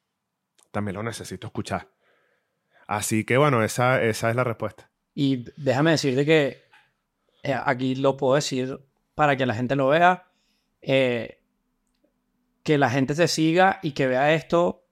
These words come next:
Speaker 2: o al menos en mí, en mi, a mi manera de verlo, es muy beneficioso. O sea, a mí me beneficia mucho meterme en la mañana. Soy de esos que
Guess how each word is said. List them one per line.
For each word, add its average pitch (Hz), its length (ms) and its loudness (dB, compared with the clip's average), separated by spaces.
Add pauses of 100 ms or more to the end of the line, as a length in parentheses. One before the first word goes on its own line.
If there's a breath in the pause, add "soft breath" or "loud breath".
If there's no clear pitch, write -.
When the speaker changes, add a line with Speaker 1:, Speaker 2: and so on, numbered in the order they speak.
(140)
Speaker 2:
o 135 180 2
al 127 80 0
menos 143 340 -4 (120)
en 127 320 2
mí, 170 500 2 (100)
en 131 240 0
mi, 127 640 -2 (520)
a 135 180 2
mi 127 140 4
manera 127 360 2
de 147 120 4
verlo, 180 560 0 (480)
es 127 180 0
muy 156 360 2
beneficioso. 151 640 0
O - 40 -20
sea, 135 220 4
a 120 40 4
mí 127 120 -2
me 156 120 4
beneficia 151 380 0
mucho 165 480 -2 (460)
meterme 139 420 2
en 170 60 2
la 170 80 2
mañana. 156 420 2
Soy 139 180 -2
de 147 100 2
esos 160 200 -4
que 156 420 -2